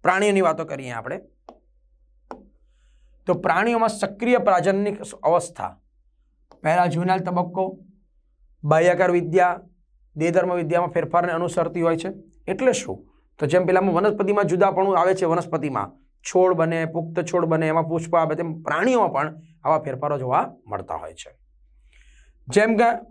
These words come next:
ખાસ કરી મનુષ્યની વાત કરીએ, એમાં પણ એવા ફેરફારો થાય છે જે પ્રાજનની પુખ્તતા સૂચક દર્શાવતા હોય છે. જેમ કે કેવી રીતના કહેવાય? તો કોઈ વ્યક્તિ નર છે, તો એમાં શું ચેન્જ આવ્યો કે જેથી હવે પુખ્ત બની ગયો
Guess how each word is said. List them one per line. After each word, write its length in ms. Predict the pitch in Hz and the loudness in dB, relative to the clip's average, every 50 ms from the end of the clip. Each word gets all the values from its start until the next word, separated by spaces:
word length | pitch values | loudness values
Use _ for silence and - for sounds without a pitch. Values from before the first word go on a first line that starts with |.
| - | 0
ખાસ 220 | - 175 196 196 202 - | 2 2 2 2 0 0
કરી 160 | 196 196 196 180 | 2 2 2 2
મનુષ્યની 380 | 190 196 196 196 196 185 190 190 | 0 0 0 2 2 2 4 2
વાત 120 | 180 175 180 | 2 2 2
કરીએ, 140 | 185 185 175 | 0 2 2
એમાં 160 | 180 190 190 - | 2 0 0 -2
પણ 200 | 135 110 95 - - _ _ _ _ _ _ - - _ _ _ _ _ _ _ _ _ - _ - | -4 -6 -6 -10 -16 _ _ _ _ _ _ -20 -20 _ _ _ _ _ _ _ _ _ -20 _ 2
એવા 140 | - 196 202 190 | 4 4 4 4
ફેરફારો 300 | 196 - 196 190 196 202 | 2 4 4 2 2 2
થાય 240 | 151 165 175 190 175 180 | 2 2 2 0 0 -2
છે 100 | 202 190 175 143 | -6 -6 -6 -6
જે 60 | 143 170 - - | -8 -6 -4 -2
પ્રાજનની 420 | 139 143 151 170 185 196 202 202 196 | 0 0 0 -2 -2 -2 -2 -4 -4
પુખ્તતા 340 | 160 147 - - 175 180 175 175 | -6 -8 -6 -4 -4 -4 -4 -4
સૂચક 340 | 180 170 - 185 180 180 - 180 151 | -6 -6 -6 -6 -6 -6 -10 -12 -8
દર્શાવતા 400 | 143 131 117 135 135 143 143 151 131 | -8 -4 -2 -2 0 2 2 2 2
હોય 140 | 135 131 131 | 2 0 -2
છે. 80 | 139 131 131 - - 147 | -4 -10 -12 -14 -4 0
જેમ 240 | - 202 220 208 - - | 2 4 4 4 2 -2
કે 140 | - 98 - - - - - _ _ | -4 -8 -10 -12 -16 -20 -20 _ _
કેવી 200 | - 202 190 170 143 | 0 2 2 2 2
રીતના 200 | 120 113 107 101 | -2 -4 -6 -6
કહેવાય? 240 | 101 92 90 90 87 - - _ _ _ _ | -8 -8 -10 -10 -14 -18 -20 _ _ _ _
તો 100 | - 151 | -8 -2
કોઈ 160 | 143 180 175 165 | 0 2 2 2
વ્યક્તિ 220 | 165 165 165 196 180 | 0 0 0 0 0
નર 380 | 160 151 156 180 208 233 240 240 - | 2 2 2 4 4 4 2 0 -2
છે, 120 | - 95 87 87 - - _ _ _ _ _ _ - | -4 -8 -8 -10 -14 -20 _ _ _ _ _ _ -4
તો 100 | - - - 165 | -2 0 0 0
એમાં 180 | 190 226 247 247 | 2 2 2 2
શું 160 | 247 277 277 | 2 0 -2
ચેન્જ 240 | 202 - 214 220 214 | 0 2 2 4 4
આવ્યો 180 | 208 208 214 208 | 4 2 2 0
કે 60 | 208 185 143 | 0 -2 -2
જેથી 220 | 175 170 170 208 214 | -4 -4 0 2 2
હવે 100 | 214 214 180 | 2 2 -2
પુખ્ત 160 | 170 - - 214 190 | -6 -4 -2 0 0
બની 180 | 180 180 190 180 | 2 2 2 2
ગયો 180 | 185 180 180 180 | 2 2 2 0